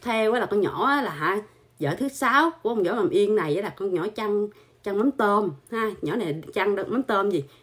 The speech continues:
Nó là cái chăn đầu tôm luôn á các anh chị bác. Cái não nó là não,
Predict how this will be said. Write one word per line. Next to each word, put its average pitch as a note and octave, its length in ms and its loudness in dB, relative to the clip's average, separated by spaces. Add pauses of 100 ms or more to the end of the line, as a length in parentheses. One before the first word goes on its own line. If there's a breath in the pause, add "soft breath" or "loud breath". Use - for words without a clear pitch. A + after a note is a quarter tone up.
Nó G3+ 160 2
là C#4 140 0
cái A#3+ 80 -8
chăn G3 200 -2
đầu C#3+ 200 -2
tôm G3 260 2
luôn G3+ 200 2
á A#3+ 80 2
các B3+ 60 -4
anh A3+ 80 -4
chị F#3+ 100 0
bác. A3+ 200 -2 (440 soft breath)
Cái B3+ 100 -2
não D3 200 0
nó B3+ 80 0
là G#3+ 60 0
não, G3+ 220 -2